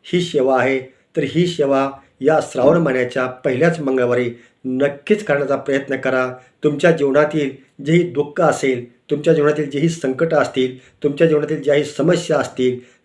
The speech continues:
जोही त्रास असेल, ज्याही अडचणी असतील, त्या सर्व दूर होतील आणि गणपतीची कृपा तुमच्यावर होऊन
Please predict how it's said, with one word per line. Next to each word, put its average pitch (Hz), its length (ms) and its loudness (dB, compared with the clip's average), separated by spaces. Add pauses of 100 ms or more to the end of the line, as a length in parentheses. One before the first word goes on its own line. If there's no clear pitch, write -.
जोही 160 260 4
त्रास 160 480 0
असेल, 131 440 -4 (320)
ज्याही 160 300 4
अडचणी 143 520 0
असतील, 135 540 0 (280)
त्या 160 160 4
सर्व 165 500 2
दूर 160 260 0
होतील 135 460 0 (280)
आणि 143 360 4
गणपतीची 165 720 -2
कृपा 135 600 -2 (140)
तुमच्यावर 143 440 4
होऊन 135 280 0